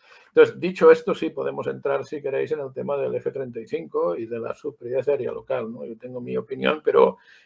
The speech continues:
no sé si tú mismo, Javier, o Samuel quiere,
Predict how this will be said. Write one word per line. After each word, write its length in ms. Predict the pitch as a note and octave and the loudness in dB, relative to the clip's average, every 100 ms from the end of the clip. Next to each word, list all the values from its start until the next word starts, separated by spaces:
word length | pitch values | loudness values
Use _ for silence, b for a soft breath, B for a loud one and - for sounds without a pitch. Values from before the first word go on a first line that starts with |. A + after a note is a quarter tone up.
| b | b
no 120 | C3 | -4
sé 140 | B2 B2+ | 0 0
si 680 | C3+ C3 B2 A#2+ A#2 A2+ A2+ A2 A2+ - | 2 -2 0 -2 -6 -10 -12 -12 -14 -16
tú 120 | - B2 | -10 -6
mismo, 240 | B2+ C3 | -4 -4
Javier, 420 | - - C#3+ C#3+ | -2 8 10 10
o 300 | - - - | 8 6 4
Samuel 400 | B2+ B2+ C3 C3 | 2 0 2 0
quiere, 460 | C3+ C3 C3 B2+ | 0 2 2 0